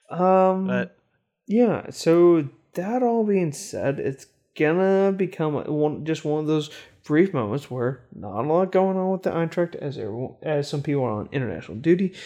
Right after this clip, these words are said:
Speaker 1: Some guys are
Speaker 2: Yeah.
Speaker 1: just enjoying the fact that they no longer have to play internationally. Hasebe being
Speaker 2: <laughs>
Speaker 1: one. You know, all things
Speaker 2: Yeah,
Speaker 1: considered,
Speaker 2: first.
Speaker 1: it's a good time to be Eintracht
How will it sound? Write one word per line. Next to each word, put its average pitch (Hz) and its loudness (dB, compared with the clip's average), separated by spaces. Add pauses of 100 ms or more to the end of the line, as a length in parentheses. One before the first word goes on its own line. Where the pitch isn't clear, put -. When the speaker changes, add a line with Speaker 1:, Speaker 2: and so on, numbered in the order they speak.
(140)
Speaker 1:
Some 139 0
guys 123 2
are 120 0
Speaker 2:
Yeah. - -2
Speaker 1:
just 113 -4
enjoying 127 0
the 143 2
fact 131 -4
that - -16
they 123 0
no 160 2
longer 165 4
have 156 -2
to 147 6
play 196 2 (340)
internationally. 139 2 (240)
Hasebe 113 0 (920)
being 143 0
Speaker 2:
<laughs> - -
Speaker 1:
one. - 0 (520)
You 135 2
know, 123 -2 (760)
all 190 4
things 208 4
Speaker 2:
Yeah, 113 -2
Speaker 1:
considered, 185 4
Speaker 2:
first. - -20 (1400)
Speaker 1:
it's 151 4
a - -16
good 143 4
time 147 4
to - -18
be - -4
Eintracht 143 -2